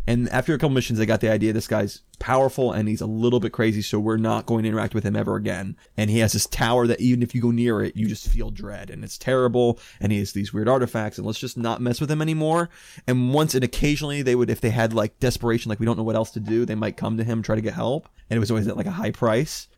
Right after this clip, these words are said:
And so then when I introduced the most egregious villain I've ever introduced in my games, the, the White Witch that I remember I told you earlier about, I stole from Narnia, Jadis. Uh, she killed him. They went, it was,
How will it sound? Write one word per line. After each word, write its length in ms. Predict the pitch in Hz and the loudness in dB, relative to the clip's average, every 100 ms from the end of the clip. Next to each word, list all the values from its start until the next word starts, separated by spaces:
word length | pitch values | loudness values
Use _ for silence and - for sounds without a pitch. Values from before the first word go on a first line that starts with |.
| - | -6
And 100 | 127 | -2
so 80 | 135 | 0
then 100 | 127 | 2
when 100 | 123 | 2
I 60 | |
introduced 600 | 120 139 151 139 131 - | 2 0 0 2 0 0
the 300 | 117 107 104 - - | 0 2 0 -6 -4
most 320 | 113 117 - | 2 2 0
egregious 520 | 104 113 135 123 120 | -2 0 2 0 -2
villain 480 | 117 117 123 107 101 | 0 0 0 -2 -4
I've 160 | 107 104 | -6 -4
ever 200 | 110 107 | -4 -4
introduced 580 | 104 104 113 110 - | -4 -2 0 0 -4
in 140 | - 113 | -4 -2
my 140 | 104 | -2
games, 440 | 113 135 131 107 - | -4 -2 0 -2 -4
the, 220 | 104 95 | -6 -4
the 80 | 98 | -6
White 320 | 107 110 110 | -2 -2 -2
Witch 240 | 113 113 - | -2 -2 -2
that 160 | 107 | -4
I 40 | - | 0
remember 280 | 131 135 123 | 0 2 2
I 20 | |
told 200 | 175 143 | 2 0
you 60 | 139 | 0
earlier 260 | 175 135 | 0 0
about, 220 | 107 104 | -2 -4
I 20 | - | -8
stole 220 | - 120 | -6 -4
from 160 | 120 | -2
Narnia, 420 | 131 139 113 87 - | -2 0 -2 -4 -10
Jadis. 680 | - 135 131 - - - - _ - | 0 2 2 0 -8 -14 -16 _ -4
Uh, 400 | 113 113 113 107 | 0 2 2 0
she 200 | - 165 | 2 0
killed 240 | - 135 | 2 0
him. 140 | 107 98 _ - | -2 -10 _ 0
They 120 | 143 | 0
went, 260 | 139 123 - 90 117 117 104 | 2 -4 -8 -10 -10 -8 -2
it 80 | 123 | 2
was, 260 | 120 113 | 2 0